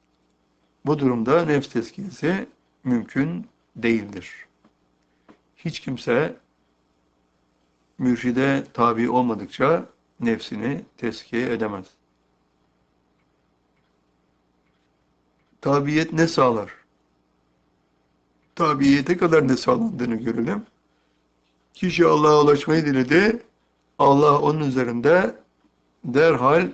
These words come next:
harekete geçer. Onun görmeyen gözlerini, irşat makamını görecek hüviyete sokar.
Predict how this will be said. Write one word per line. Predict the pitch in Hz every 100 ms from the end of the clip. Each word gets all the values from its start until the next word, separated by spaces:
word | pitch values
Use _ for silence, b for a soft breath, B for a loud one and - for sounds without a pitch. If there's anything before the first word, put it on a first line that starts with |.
| - _ _ _ _
harekete | 120 123 117 117 131
geçer. | 117 - 226 190 - _ _ _ _ _ _ _ -
Onun | 123 135 175 185 - _ _ 135
görmeyen | 127 143 135 127 117 113
gözlerini, | 113 110 117 117 170
irşat | 151 117 147 139
makamını | 127 120 113 107 123 - -
görecek | 123 120 113 123 117
hüviyete | 120 110 -
sokar. | - - - 160 185